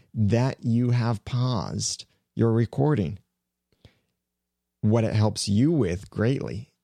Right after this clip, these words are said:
is your editing time afterward, because you no longer have to go through and try and find that spot of, "Where was it that I had to just go quiet for a couple minutes while I looked up that website that I was trying to remember?" You just,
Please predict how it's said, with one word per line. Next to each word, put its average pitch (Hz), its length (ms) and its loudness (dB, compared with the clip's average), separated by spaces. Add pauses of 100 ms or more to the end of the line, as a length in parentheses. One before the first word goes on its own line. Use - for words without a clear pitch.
(120)
is 110 180 4
your 107 140 0 (100)
editing 117 440 2
time 95 460 -2 (120)
afterward, 95 580 0
because 101 300 0
you 147 140 2
no 139 160 2
longer 123 260 2
have 113 200 0
to 123 80 0
go 110 240 2
through 107 340 0
and 113 160 0
try 131 240 -2
and 117 140 0
find 127 460 -2
that 104 200 -2
spot 92 400 -4 (100)
of, 98 320 0 (480)
"Where 175 340 2
was 165 300 0
it 170 200 -4
that 107 100 0
I 117 300 2 (460)
had 113 260 0
to 113 120 2
just 101 320 -2
go 117 140 2
quiet 104 640 -2
for 110 160 -2
a 101 40 -2
couple 107 280 -2
minutes 107 420 0
while 104 160 0
I 104 100 2
looked 104 300 -2
up 104 180 -4
that 104 200 -2
website 104 560 -2
that 104 80 -2
I 104 100 2
was 101 140 0
trying 104 280 -2
to 104 60 2
remember?" 104 380 2 (520)
You 202 180 2
just, 180 260 -2